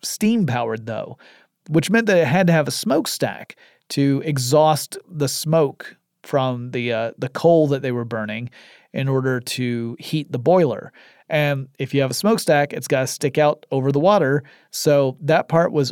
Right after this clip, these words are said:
always exposed to the air. The ship was designed to hold four people, three sailors and a commanding officer.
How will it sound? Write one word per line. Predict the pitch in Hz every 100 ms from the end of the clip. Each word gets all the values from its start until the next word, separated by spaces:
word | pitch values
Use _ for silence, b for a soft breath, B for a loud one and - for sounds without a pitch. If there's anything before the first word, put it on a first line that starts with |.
| -
always | 151 151 143 131 120 110
exposed | 139 - - 139 127 123 - - -
to | 127
the | 120 139
air. | 123 - - _ _ _ _ _ _ _ - _
The | 160 160 160 -
ship | - 226 247
was | 220
designed | 170 147 165 170
to | 147
hold | 147 151 139
four | - 156 165 147
people, | 165 139 117 113 B B _
three | 160 180 175
sailors | - 156 147 147 135 -
and | 139 139
a | 131
commanding | 131 131 117 120
officer. | 135 131 131 - -